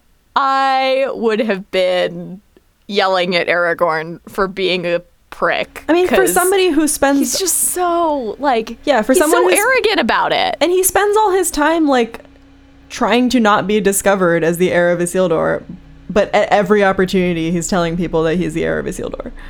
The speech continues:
Speaker 2: Also, he j-, just straight up apparently tortured Gollum for several chapters.
Speaker 1: Oh, God.
Speaker 2: Yeah, this, this was
Speaker 1: That
Speaker 2: bad.
Speaker 1: also made me really uncomfortable. 'Cause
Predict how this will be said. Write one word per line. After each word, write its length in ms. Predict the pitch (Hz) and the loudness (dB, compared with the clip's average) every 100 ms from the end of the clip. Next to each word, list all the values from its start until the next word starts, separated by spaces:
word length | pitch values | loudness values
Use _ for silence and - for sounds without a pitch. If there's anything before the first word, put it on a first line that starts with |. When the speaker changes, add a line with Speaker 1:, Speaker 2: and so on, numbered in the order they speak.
| - | -2
Speaker 2:
Also, 560 | 254 294 254 214 190 - - - - - | 0 2 2 2 0 -4 -16 -20 -20 -20
he 200 | - 233 | -2 -2
j-, 300 | - - - | -2 -12 -4
just 200 | 240 233 | -2 0
straight 240 | - 196 190 | 0 2 2
up 160 | 185 | 0
apparently 480 | 175 202 175 165 175 | 0 0 0 0 -2
tortured 460 | 185 170 165 165 156 | 0 -2 -4 -4 -2
Gollum 420 | 160 160 160 175 | -2 -2 -4 -6
for 420 | - - 185 185 - - - - - - | -4 -4 -4 -6 -14 -20 -20 -20 -20 -6
several 340 | 185 175 143 | -2 -2 -2
chapters. 400 | - 208 196 185 | -4 -6 -2 0
Speaker 1:
Oh, 240 | 180 170 170 - - | 0 -2 -6 -14 -14
God. 640 | 170 165 165 180 170 170 - | -4 -2 0 -2 -4 -8 -6
Speaker 2:
Yeah, 240 | 185 170 170 | -2 -2 -2
this, 240 | - 262 | -2 -2
this 240 | 208 311 311 | 0 0 0
was 160 | 190 | 0
Speaker 1:
That 320 | 240 247 240 | 2 2 2
Speaker 2:
bad. 140 | 196 - - - _ _ _ - | -2 -8 -16 -20 _ _ _ -2
Speaker 1:
also 400 | 208 202 - 185 | -2 0 0 0
made 240 | 175 170 | 0 -2
me 120 | 175 | -4
really 300 | 151 156 147 | -6 -4 -4
uncomfortable. 960 | 156 226 - 262 - - - - 302 311 _ _ _ _ _ _ _ _ _ _ _ | -6 -6 -8 -10 -12 -14 -12 -6 -4 -4 _ _ _ _ _ _ _ _ _ _ _
'Cause 400 | - 302 262 - | -4 -4 -4 -10